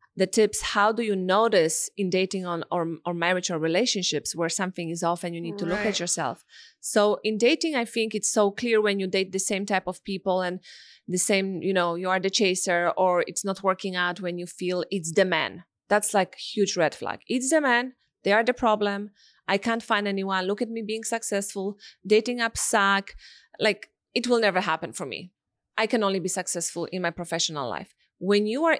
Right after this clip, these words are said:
Speaker 1: in a relationship, very often you will have the same type of conversations or the same type of arguments or frac-, frictions on repeat.
Speaker 2: Mm.
Speaker 1: You're like, the same, the same, the same.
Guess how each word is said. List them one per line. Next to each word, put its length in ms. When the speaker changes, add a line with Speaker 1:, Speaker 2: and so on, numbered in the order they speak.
Speaker 1:
in 160
a 80
relationship, 800
very 400
often 380
you 140
will 140
have 320
the 80
same 380
type 280
of 120
conversations 760
or 100
the 100
same 320
type 220
of 200
arguments 600
or 200
frac-, 440
frictions 760
on 140
repeat. 520
Speaker 2:
Mm. 240
Speaker 1:
You're 160
like, 140
the 80
same, 460
the 80
same, 420
the 80
same. 420